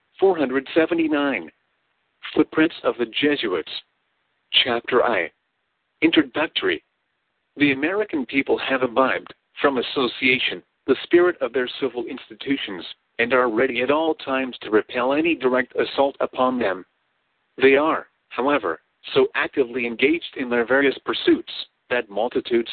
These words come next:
of them fail to realize the necessity of inquiring whether the conflict between opposing principles of government which resulted in our national independence has or has not ended, whether, in other words, the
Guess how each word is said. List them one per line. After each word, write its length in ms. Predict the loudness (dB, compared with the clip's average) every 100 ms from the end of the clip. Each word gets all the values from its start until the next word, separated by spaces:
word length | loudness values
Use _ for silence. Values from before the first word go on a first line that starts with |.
| -6
of 100 | -2
them 240 | -4 -4 -2
fail 260 | 0 0
to 120 | -2 2
realize 380 | 2 2 -2 0
the 80 | 0
necessity 720 | 0 0 -2 0 0 0 0
of 120 | 0
inquiring 600 | -2 0 2 2 2 2
whether 240 | 2 2
the 140 | 0 -2
conflict 640 | 0 0 0 -2 -4 -2
between 380 | -4 -2 0 0
opposing 600 | -2 0 2 2 0 -8
principles 520 | -8 -6 -4 -2 0
of 140 | -2 -2
government 420 | -2 -2 -4 -4
which 160 | -4 0
resulted 540 | 0 2 0 0 -2
in 100 | 0
our 220 | 2 2
national 420 | 2 0 0 -2 -2
independence 720 | 0 0 0 -2 0 -2 -4 -16 _
has 160 | 0 0 2
or 100 | 2
has 160 | 2 0 0
not 260 | 0 0 -2
ended, 260 | -2 -2
whether, 400 | 0 0 0 -6 -8 _ -4
in 100 | 0
other 220 | 2 2
words, 260 | 2 -2 -8 -16 _ -2
the 100 | 0